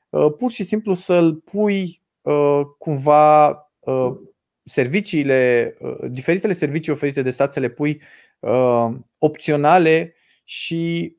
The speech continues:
uh, în concurență cu, cu servicii oferite de privați. Pentru că în momentul ăla ai putea să vezi formându-se pe piață alegeri pentru serviciile de stat și,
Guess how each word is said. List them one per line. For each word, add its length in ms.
uh, 600
în 180
concurență 580
cu, 380
cu 120
servicii 400
oferite 280
de 120
privați. 440
Pentru 220
că 80
în 60
momentul 300
ăla 220
ai 140
putea 300
să 420
vezi 380
formându-se 540
pe 120
piață 560
alegeri 540
pentru 420
serviciile 500
de 120
stat 300
și, 380